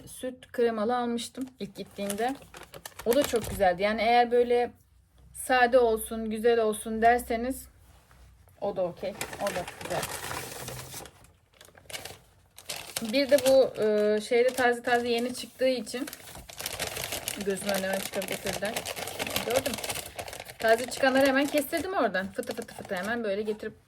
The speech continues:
yerleştiriyorlardı. Fırından çıkan. Bu neydi kız? Ha. <laughs> O neydi ya bu? Ee, hatırlıyorum bir tane. Peynirli ve ballı.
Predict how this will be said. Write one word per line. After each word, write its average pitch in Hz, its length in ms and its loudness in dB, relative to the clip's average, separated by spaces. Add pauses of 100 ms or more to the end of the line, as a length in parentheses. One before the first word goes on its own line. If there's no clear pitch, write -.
(360)
yerleştiriyorlardı. 190 880 0 (480)
Fırından 185 400 -4
çıkan. 175 320 -10 (1500)
Bu 208 60 -12
neydi 202 200 -12
kız? - 220 -18
Ha. 214 80 -8 (460)
<laughs> 117 80 -6 (800)
O 247 40 -8
neydi 262 180 -6
ya 254 120 -8
bu? 262 80 -16 (960)
Ee, 208 520 0
hatırlıyorum 214 460 -2
bir 196 60 -10
tane. 175 200 -8 (480)
Peynirli 262 460 6
ve 277 160 6
ballı. 226 400 4